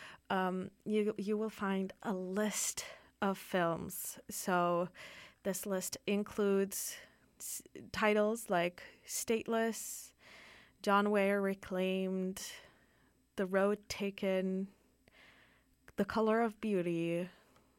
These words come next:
Black Soul, Into the Light,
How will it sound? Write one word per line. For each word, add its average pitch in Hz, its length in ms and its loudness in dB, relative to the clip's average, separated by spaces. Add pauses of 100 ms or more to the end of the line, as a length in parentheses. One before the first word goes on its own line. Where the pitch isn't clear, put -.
(520)
Black 196 400 4
Soul, 180 640 4 (800)
Into 202 320 0
the 202 100 2
Light, 175 560 0